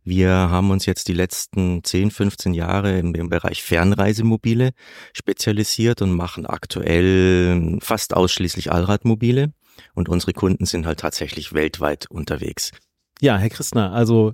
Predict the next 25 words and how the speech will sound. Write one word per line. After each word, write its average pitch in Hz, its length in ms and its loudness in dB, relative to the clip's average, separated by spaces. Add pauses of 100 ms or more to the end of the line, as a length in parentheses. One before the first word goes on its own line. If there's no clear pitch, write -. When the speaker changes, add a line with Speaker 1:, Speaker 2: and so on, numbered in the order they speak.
Speaker 2:
sehr, 131 340 2
sehr 131 140 0
spannende, 135 480 0
auch 123 140 -4
spannende 127 480 2
Bilder, 127 180 2
aber 113 120 -4
auch - 100 -12
spannende 131 360 0
Fahrzeuge, 117 560 -2
sehr 104 160 0
ungewöhnliche 131 600 2
Fahrzeuge, 120 480 0
die 110 80 0
natürlich 117 480 0
im 117 100 0
normalen 107 480 2
Straßenverkehr 117 720 -2
sehr 107 160 2
auffallen 92 480 -2
würden. 90 220 -4 (320)
Was 147 120 2
ist 165 100 -2
Ihre 151 160 2
Zielgruppe? 92 500 0